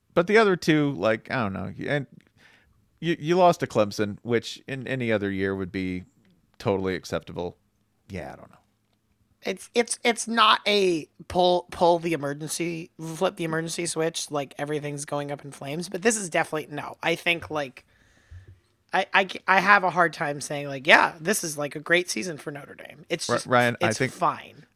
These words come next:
Speaker 1: I think also maybe Sam Hartman's handsomeness has, has may-, maybe distorted or, uh,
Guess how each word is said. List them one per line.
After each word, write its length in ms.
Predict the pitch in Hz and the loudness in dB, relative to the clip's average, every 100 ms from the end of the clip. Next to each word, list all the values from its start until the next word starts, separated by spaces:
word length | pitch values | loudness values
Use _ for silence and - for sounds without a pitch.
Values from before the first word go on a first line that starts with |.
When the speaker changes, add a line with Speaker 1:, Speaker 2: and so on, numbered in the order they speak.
| - | -4
Speaker 1:
I 60 | 123 | 0
think 240 | 139 - | 0 2
also 480 | 107 110 107 92 85 | 0 2 0 0 -2
maybe 300 | 101 95 98 | -6 -6 -6
Sam 240 | - 98 | -4 -4
Hartman's 340 | 101 92 90 - | -2 -2 -4 -6
handsomeness 540 | 95 - 90 87 - | -6 -6 -8 -10 -6
has, 240 | 98 90 - | -6 -8 -6
has 300 | 95 92 - | -6 -6 -8
may-, 300 | 107 98 92 | -4 -4 -4
maybe 380 | 104 98 98 98 | -4 -4 -4 -6
distorted 640 | - - - 98 98 92 - _ _ _ _ - | -6 -8 -4 -2 0 -4 -8 _ _ _ _ -4
or, 360 | 95 90 92 - | 0 2 0 0
uh, 280 | 90 90 | 0 0